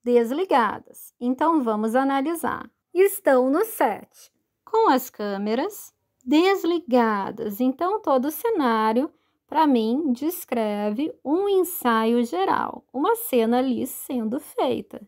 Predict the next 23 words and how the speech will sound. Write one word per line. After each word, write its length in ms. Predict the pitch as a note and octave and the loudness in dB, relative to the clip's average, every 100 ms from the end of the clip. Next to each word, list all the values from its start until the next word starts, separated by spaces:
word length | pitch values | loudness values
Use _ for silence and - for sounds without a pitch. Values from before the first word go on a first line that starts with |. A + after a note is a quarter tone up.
| _ | _
pra 180 | - F4 | -4 -2
ter 140 | F4 | 0
os 140 | A3+ A3+ | 0 0
equipamentos 1040 | B3+ B3 - C4 A3+ G#3 G#3+ - A#3+ - - _ | -2 -4 -4 -2 -2 -4 -8 -12 -18 -20 -20 _
ali. 400 | C4 D#4+ B3+ C#4 | -4 0 2 2
Então, 240 | A#3 A3+ | 0 2
a 100 | C4+ | 2
própria 720 | D#4 - B3+ C#4 E4+ G#4 - F4+ | 2 -2 2 4 4 2 -4 -6
matéria 680 | D#4 C#4+ - A#3+ A#3+ C4 F4+ _ _ _ _ | -6 -6 -8 -6 -4 -6 -10 _ _ _ _
já 200 | E4 G#4+ | -8 -4
revela 680 | G4 C#4+ A3 A3 A3+ C#4 - - | 0 0 0 2 2 2 -2 -8
a 180 | A3 | -6
verdade 840 | G3+ A3+ C4 G#3 G3+ G3+ G#3 G3+ D#4 - _ _ | -2 -2 -2 -4 -4 -4 -4 -6 -10 -14 _ _
por 220 | D4 E4+ | -4 -2
detrás 760 | F#4 F#4 F4+ A#3 A3+ A3+ B3 - | -2 -4 -6 -4 -2 0 -2 -6
dos 380 | G#3+ B3 F4 - | -10 -8 -8 -12
fatos, 840 | - A#3 A3+ G#3+ G3+ - - G3+ | -4 -2 0 -2 -4 -10 -20 -16
né? 320 | G#3 G#3 A3+ D4+ _ _ _ _ | -12 -8 -6 -8 _ _ _ _
Mas 220 | - F4+ C#4+ | -4 -2 2
mesmo 280 | D#4 F4 | 0 0
assim, 360 | F#4+ F4+ D4 F4 | -4 -4 -6 -6
se 200 | - D#4 | -8 -12
cria 380 | C#4+ C4+ D4+ D#4+ | -6 -4 -2 -4